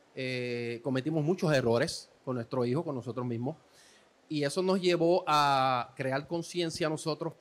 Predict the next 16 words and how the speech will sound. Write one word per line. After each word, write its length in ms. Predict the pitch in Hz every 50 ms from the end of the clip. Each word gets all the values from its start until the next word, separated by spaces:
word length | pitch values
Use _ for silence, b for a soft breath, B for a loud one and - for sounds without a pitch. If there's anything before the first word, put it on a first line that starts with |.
| _ _ _
y 120 | 165 147 143
ayudar 320 | 135 135 135 135 135 139
a 80 | 147 147
otros 240 | 151 151 151 147
a 80 | 143 120 - _ _ _ _ _
crearla 540 | - 123 131 143 156 147 120 98 85 - - -
en 100 | 123 123
cuanto 380 | - 139 131 123 117 120 - 123
a 40 |
la 100 | 120 117
condición 460 | 117 120 117 117 113 101 - 123 123 131
de 80 | 143 139
la 80 | 135
diabetes 420 | 131 131 117 113 120 113 143 131 -
tipo 340 | - 139 131 - 143 131 - -
uno. 360 | 135 127 123 120 101 90